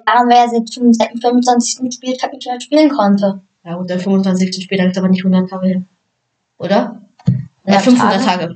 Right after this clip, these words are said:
Speaker 2: Weihnachten.
Speaker 1: Okay.
Speaker 2: Ähm, okay, ja. Und, ähm, es war, äh, Schale hatte einen guten Tag, hatte dann sogar noch, äh, ein, zwei andere Chancen. Ähm, auch
Speaker 1: Fünfhundert Spieltage oder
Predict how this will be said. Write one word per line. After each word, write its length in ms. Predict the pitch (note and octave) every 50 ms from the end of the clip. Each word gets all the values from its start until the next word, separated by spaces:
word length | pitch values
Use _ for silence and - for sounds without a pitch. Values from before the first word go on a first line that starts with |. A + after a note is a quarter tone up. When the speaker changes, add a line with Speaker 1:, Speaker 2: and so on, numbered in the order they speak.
| - -
Speaker 2:
Weihnachten. 280 | G3 F#3 F#3 F#3 F#3
Speaker 1:
Okay. 380 | F#3 - - G3 G3+ G3+ G#3 - _ _ - - - - _ _ _ _ _ _ _ _ _ _ _ -
Speaker 2:
Ähm, 460 | G3+ G3+ G3 G3+ G3 F#3+ F#3+ - -
okay, 420 | - G#3 - A3+ F#3+ - - - - - -
ja. 280 | A3 G3 - - - - -
Und, 480 | - B3 B3 A#3+ A#3+ A#3 A3+ A3+ -
ähm, 220 | - A3+ A3+ A#3 A3+
es 180 | A#3+ B3 - -
war, 160 | E4 D#4+ E4 E4+ - - - - - - - - -
äh, 220 | - B3 A#3+ A#3
Schale 240 | - - C4+ D4+ F4
hatte 240 | F4 F4+ F4 F4 E4+
einen 140 | D4+ B3+
guten 240 | - E4+ E4+ F4+ G#4+ G4
Tag, 220 | F4 F4 G4 - -
hatte 220 | - D#4 D#4 D#4+ D4+
dann 160 | C#4+ D4 C#4+
sogar 220 | C#4 C#4 C#4 C#4
noch, 280 | C#4 C#4 C#4 C#4 - - _ _ _ _ _ _
äh, 160 | - A#3 A#3
ein, 260 | - - A#3+ C4+ D4 C#4+
zwei 360 | - - B3+ B3+ B3 G#3 -
andere 400 | - B3 E4 B4 B4+ G#4+ F4+ D#4+
Chancen. 520 | - - - B3+ C4 D4 D4 D4 D#4+ E4 G#4 - - - _ _ _ _ _ _ _ -
Ähm, 540 | - B3+ B3+ B3+ B3+ B3+ B3+ - - - - -
auch 140 | - C#4 D4
Speaker 1:
Fünfhundert 560 | D#4 D#4+ D#4 - D#4 C#4 C4+ B3+ A#3 - -
Spieltage 680 | - - - A#3 A#3+ D#4 D4+ - - G4+ G#4 G4 G4 F#4
oder 200 | F#4+ F4+ E4+ E4